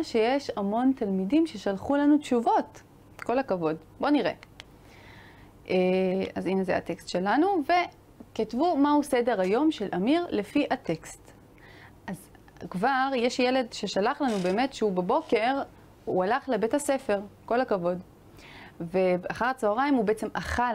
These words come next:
ארוחה, וגם הכין שיעורים, אז הוא עשה שני דברים ביחד. ובערב הוא אכל ארוחת ערב, הוא שיחק במחשב,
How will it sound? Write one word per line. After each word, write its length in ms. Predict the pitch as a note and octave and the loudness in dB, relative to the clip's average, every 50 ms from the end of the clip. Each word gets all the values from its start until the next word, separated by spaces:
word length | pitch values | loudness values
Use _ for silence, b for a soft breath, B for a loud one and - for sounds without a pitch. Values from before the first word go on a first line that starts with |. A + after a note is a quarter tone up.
| F#3+ - | -2 -2
ארוחה, 600 | - E3 D#3+ D#3+ D#3+ - - E3+ E3 D#3+ E3+ G#3 C4+ F4 G4 - - - - - - - - | -2 -2 -2 -2 -4 -4 -2 0 0 2 2 2 0 0 -2 -6 -14 -20 -20 -20 -20 -14 -12
וגם 1000 | F#3 F#3 G3 A3+ C#4 E4+ F#4 F#4 - - - - - - - D4+ E4+ E4+ F4 F#4+ - - | -6 0 0 2 2 2 -2 -4 -10 -20 -20 -12 -8 -4 -2 0 2 2 2 2 0 -2
הכין 460 | - G3+ - - - D4 D4+ D#4+ F#4 F4 - | -4 -4 -2 0 2 4 4 4 2 0 -6
שיעורים, 480 | - - - B3 A#3 C4 D#4 D4+ G#3+ - | -8 -6 -4 0 2 2 2 2 0 -2
אז 120 | - F3+ F#3+ | -4 -4 -4
הוא 120 | G3 G3 - - | -4 -6 -6 -6
עשה 380 | - - - B3+ C4+ D4 - - | -6 -4 0 0 0 0 -2 -4
שני 260 | - - A#3 B3+ C4+ | -4 -2 0 0 0
דברים 460 | A3+ G#3+ G3+ G#3+ A#3 C#4 C4+ B3 A3+ | 0 -2 -2 0 2 2 2 2 0
ביחד. 380 | G#3 G#3+ A#3+ B3 - - F3 F3 - - - - - - - - B B B B B B B B B B B B B B - - - C#4 | 0 0 0 0 -2 -4 -6 -8 -8 -12 -20 -20 -20 -20 -20 -20 B B B B B B B B B B B B B B -14 -6 -2 0
ובערב 1000 | D4+ E4+ F#4 - - G#3 G3 G3 - - - E4+ G4 F#4+ D4 C4+ C#4 D#4 F4+ F4 - - - - | 2 2 2 0 0 0 0 0 0 0 0 0 2 2 2 4 4 2 2 0 -4 -10 -10 -4
הוא 160 | - G#3+ - - | -2 0 0 0
אכל 360 | - - - - D4+ D4+ C#4 A3+ F#3+ F#3+ | -4 -6 -2 0 2 2 2 2 0 0
ארוחת 480 | F3+ F3+ F#3+ G3 - A#3 A3 G3 F#3+ - | 0 0 0 0 0 -2 -2 -4 -4 -4
ערב, 440 | - F3 F3 F3 F#3 G3+ B3+ D#4+ E4 - - B B B B B | -2 -2 -2 0 0 0 0 0 -2 -4 -8 B B B B B
הוא 100 | - G#3 | -6 -6
שיחק 540 | F#3+ - - A#3+ - - - D#4+ C4+ - - | -4 -2 -2 -2 -2 0 0 0 0 -2 -4
במחשב, 680 | F#3+ F#3 F#3+ F#3 F#3 - - - - F3 D#3+ E3 G#3 | -2 0 0 0 0 -2 -6 -4 -2 0 0 2 0